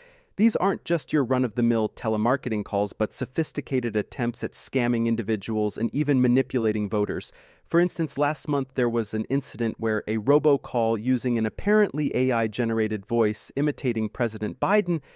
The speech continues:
discouraged Democrats from voting in New Hampshire just days before the state's primary.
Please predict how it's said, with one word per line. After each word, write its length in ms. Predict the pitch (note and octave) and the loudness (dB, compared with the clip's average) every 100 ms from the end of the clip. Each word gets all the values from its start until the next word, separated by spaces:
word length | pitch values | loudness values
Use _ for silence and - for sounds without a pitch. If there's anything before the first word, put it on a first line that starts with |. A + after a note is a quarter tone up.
| _ - | _ -8
discouraged 720 | C3 - - G3+ D4 G#3+ - | -6 -6 2 4 4 0 -2
Democrats 560 | B2 A#2+ - A2 - | 0 0 0 -2 -2
from 240 | - A#2+ G#2+ | -4 -2 2
voting 300 | A2+ A2+ G#2+ | 4 4 0
in 100 | G#2 | 0
New 100 | G#2 | -2
Hampshire 560 | A2 A2 A2 - G2+ - - - | -2 -4 -4 -2 -2 -2 -20 -14
just 260 | - C3+ - | -6 -6 2
days 380 | C3+ C3+ B2 - | 2 4 2 -2
before 320 | A#2 - A#2 | -8 -2 -2
the 80 | G#2+ | -2
state's 380 | - A#2+ G#2 - | -6 -4 -4 -8
primary. 680 | - A2+ G#2 F#2 E2 G2 | -4 -2 -2 -4 -8 -10